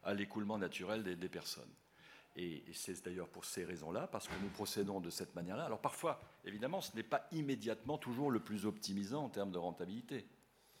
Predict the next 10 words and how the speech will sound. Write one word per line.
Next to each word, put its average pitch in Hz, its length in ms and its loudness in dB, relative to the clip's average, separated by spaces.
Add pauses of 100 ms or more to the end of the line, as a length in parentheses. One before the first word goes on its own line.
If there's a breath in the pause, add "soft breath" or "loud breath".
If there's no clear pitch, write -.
(760 loud breath)
Mais 113 100 4
en 120 80 6
tout 123 140 -4
cas, 160 120 4
c'est 139 200 4
ce - 80 2
qui 120 120 -4
nous 117 200 4
préserve, 120 680 2 (160)
euh, 82 400 -2